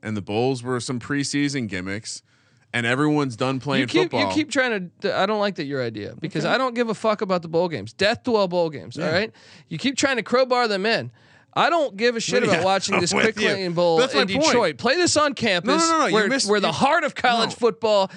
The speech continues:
Speaker 2: and college
Speaker 1: Listen,
Speaker 2: basketball is.
Speaker 1: the
Speaker 2: We
Speaker 1: tran-,
Speaker 2: wanna see the fans.
Speaker 1: This is how you solve it all. Bowls become preseason spectacles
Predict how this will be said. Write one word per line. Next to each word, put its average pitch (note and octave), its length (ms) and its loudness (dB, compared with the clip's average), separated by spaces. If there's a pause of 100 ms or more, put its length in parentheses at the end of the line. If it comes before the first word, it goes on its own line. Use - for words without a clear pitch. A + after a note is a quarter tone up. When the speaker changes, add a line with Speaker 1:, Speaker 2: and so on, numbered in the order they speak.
Speaker 2:
and G3 140 -2
college C4 340 2
Speaker 1:
Listen, G#3+ 160 2
Speaker 2:
basketball A3+ 560 0
is. A3 340 0 (140)
Speaker 1:
the D#3+ 60 -6
Speaker 2:
We - 20 -4
Speaker 1:
tran-, A3+ 240 2
Speaker 2:
wanna D4 220 2
see D4 180 2
the B3 100 2
fans. F3+ 720 0
Speaker 1:
This E3+ 160 -4
is F3+ 140 -2
how F3+ 80 2
you D#3+ 160 0
solve B2 360 -2
it F2+ 60 -8
all. D2 280 -8 (200)
Bowls B2 360 -2
become C#3 400 -4
preseason A#2+ 680 -6
spectacles - 840 -12